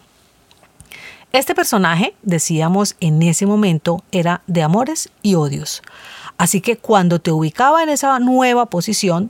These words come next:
te daba todo su apoyo y a medida que transcurría el tiempo, pasaban dos cosas. O tratabas y lo hacías bien, o te ahogabas. Y de alguna manera te cobraba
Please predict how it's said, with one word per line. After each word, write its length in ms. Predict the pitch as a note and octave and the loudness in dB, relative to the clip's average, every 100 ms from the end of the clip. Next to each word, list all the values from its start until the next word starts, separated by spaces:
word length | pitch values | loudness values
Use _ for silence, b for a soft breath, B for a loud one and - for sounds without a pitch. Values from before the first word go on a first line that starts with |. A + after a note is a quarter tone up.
| _ | _
te 140 | - D#3+ | -2 0
daba 340 | D#3 D#3+ - - | 2 0 -2 -2
todo 380 | G#3 G#3+ A#3+ D4 | 4 4 4 2
su 120 | C4+ | 0
apoyo 440 | B3+ A3+ F#3 G3+ - | 0 0 0 -2 -2
y 120 | G3+ | 0
a 60 | |
medida 440 | F3 D#3+ E3+ F#3 G#3+ | 2 2 2 2 0
que 160 | A3+ | -2
transcurría 640 | G3 D#3 E3+ - E3+ E3+ F3+ | 0 2 0 0 -2 2 0
el 100 | G#3 | 0
tiempo, 440 | B3+ F#3 - G3 B B B - | 0 0 0 -4 B B B 0
pasaban 420 | G#3+ G#3+ G3 G#3 | 2 4 4 4
dos 160 | G#3+ | 0
cosas. 420 | - D#3 - - - B B B B B _ | -2 -6 -8 -12 -16 B B B B B _
O 200 | A3+ G#3+ | 2 2
tratabas 640 | G3 F#3 F3 A3 C4 E4+ - - | 4 2 4 4 4 0 -4 -2
y 120 | F#3+ | 0
lo 140 | E3 | 0
hacías 440 | D#3 - G3+ G#3 F#3+ | 0 0 0 0 0
bien, 240 | A3 F4 - _ _ | 0 -2 -8 _ _
o 160 | F3+ F3+ | -2 0
te 80 | D#3+ | 0
ahogabas. 720 | D3+ D3+ D3 C#3+ D3 - - _ _ | 0 2 0 0 -4 -8 -12 _ _
Y 100 | G3+ | -2
de 100 | E3+ | 0
alguna 340 | D#3 D#3+ G#3 A3+ | 2 2 2 2
manera 400 | A#3+ F#3 G#3+ A#3+ b b b - | 2 0 0 -6 b b b 0
te 180 | F#3+ | 0
cobraba 580 | - D#3+ D#3+ F#3+ A#3 D4 | 0 0 2 4 2 0